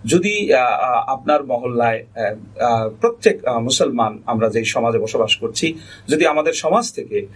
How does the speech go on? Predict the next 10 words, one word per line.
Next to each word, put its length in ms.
এক-, 300
একজন, 640
আহ, 160
মুসল্লিও 680
এটি, 420
আহ, 300
স্বপ্রণোদিত 720
হয়ে 380
আদায় 340
করেন, 280